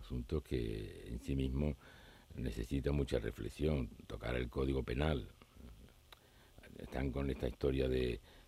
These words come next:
eh, ponerlo al nivel de los europeos. Eso es mentira. Los europeos tienen toda clase de leyes, variadas. Eh, parece que la terminología que utilizan, la de sedición, no existe,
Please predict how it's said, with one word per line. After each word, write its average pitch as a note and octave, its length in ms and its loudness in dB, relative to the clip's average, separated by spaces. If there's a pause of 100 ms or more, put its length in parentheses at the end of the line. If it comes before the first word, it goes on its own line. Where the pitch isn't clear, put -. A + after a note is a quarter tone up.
eh, - 640 -12 (120)
ponerlo E2 480 6
al E2 100 8
nivel D#2+ 360 10
de D#2+ 100 8
los D#2 160 6
europeos. D2 440 6
Eso C#2+ 100 -2
es A2+ 40 2
mentira. - 480 -2 (320)
Los - 100 -14
europeos E2+ 380 -2
tienen G#2 240 4
toda B1+ 220 0
clase A1+ 280 -6
de G2 120 -4
leyes, E2+ 400 -2 (380)
variadas. G#1 560 -2
Eh, - 960 -14
parece C2 240 -6
que D2+ 100 0
la C#2+ 120 2
terminología A#1+ 800 -2
que C2+ 100 -2
utilizan, C#2 560 0
la B1 120 -4
de A#1 120 -4
sedición, A#1 480 -4
no D2+ 60 2
existe, B1+ 500 -4